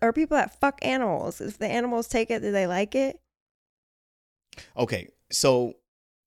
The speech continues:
Speaker 2: more than likely, if it's a cat and not a kitten, cats don't, cats won't do that, right? A big cat?
Speaker 1: What if it, what if she'd been doing that since it was little and it doesn't,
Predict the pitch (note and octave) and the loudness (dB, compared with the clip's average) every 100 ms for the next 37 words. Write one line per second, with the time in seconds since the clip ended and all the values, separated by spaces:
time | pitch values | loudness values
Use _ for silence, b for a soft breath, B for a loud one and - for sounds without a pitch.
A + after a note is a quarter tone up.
0 | - C3+ C3 D#3 G3 E3 C3+ A#2 - G2 | -18 -10 0 2 4 2 0 -2 -4 -8
1 | F#2 - D3+ E3+ D3 - - - C#3+ C#3 | -8 0 0 2 -2 -2 0 0 2 0
2 | - - A2 G#2+ G2 - C#3 A#2+ F2+ D#2+ | -2 -6 -6 -6 -8 -4 -4 -4 -8 -16
3 | - _ - - E3 - - A2+ G2 F#3+ | -18 _ -8 -4 -4 -4 -6 -6 -8 -14
4 | _ _ _ - E3 - - - F#2+ G2+ | _ _ _ -8 -6 -6 -8 -10 -8 -10
5 | E2+ C#2 - - F2 E2 - G2+ A#2+ - | -10 -14 -18 -14 -12 -14 -14 -12 -12 -12
6 | _ - E2+ B2 - D#3 - _ b b | _ -10 -4 -4 -4 -10 -10 _ b b
7 | b B3 D4 C#4 C4+ - G3 G3 A3+ - | b 0 0 2 0 0 0 0 0 -4
8 | G#3+ F#3 G3 G3 F#3+ G3 F#3+ F3+ F#3+ F#3+ | -6 -4 -4 -4 -4 -4 -6 -6 -6 -6
9 | F3+ F3+ F3+ A3+ G#3+ - G3 - - F#3 | -4 -4 -4 -4 -4 -6 -10 -12 -10 -6
10 | F#3 F#3 F3 | -6 -8 -10